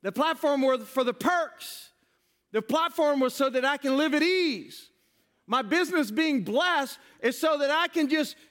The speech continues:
have everything I want and just wallow in the blessings. You know, this is what we, we shoot for, and, and, and it's wrong because we stop short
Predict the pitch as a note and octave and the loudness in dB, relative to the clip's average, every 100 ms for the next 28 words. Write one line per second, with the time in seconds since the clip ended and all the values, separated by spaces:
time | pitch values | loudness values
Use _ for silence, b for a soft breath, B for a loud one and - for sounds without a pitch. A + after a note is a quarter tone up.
0 | b C4+ D#4+ D#4+ D4+ - D#4+ D4 C4 C#4 | b -2 0 0 -2 0 0 2 2 2
1 | E4 E4 E4+ B3 A#3+ C4+ F3+ E3 C4 D#4 | 2 0 -2 -2 -2 -2 -2 -2 0 2
2 | D4+ D4 C#4+ C#4 C#4 D#4+ D4 B3 D#3+ - | 2 2 2 2 2 0 -2 -4 -6 -8
3 | - - _ _ _ _ _ _ _ _ | -20 -20 _ _ _ _ _ _ _ _
4 | _ _ _ _ _ _ F#3+ C4 C#4+ D#4+ | _ _ _ _ _ _ -2 0 0 0
5 | E4+ D4 E4 D#4 D#4 A3 - - B3 C4 | 0 0 0 2 0 -2 -6 -6 -2 -2
6 | - F4 F4+ - D4 B3+ F3+ - B B | 0 0 0 0 0 2 0 -4 B B
7 | B - A3 A#3+ A#3+ A#3+ A#3+ A#3+ A#3 F3+ | B -6 -4 -2 -2 -2 -2 -2 -2 -2
8 | B3 G4 G4+ D4 G3 A3 C4+ A3+ A#3+ - | 0 2 2 0 -2 -2 -2 0 -2 -4
9 | - - F#4 F4+ G#3 - - E4+ E4 C4 | -8 -4 0 0 -2 -8 0 2 2 0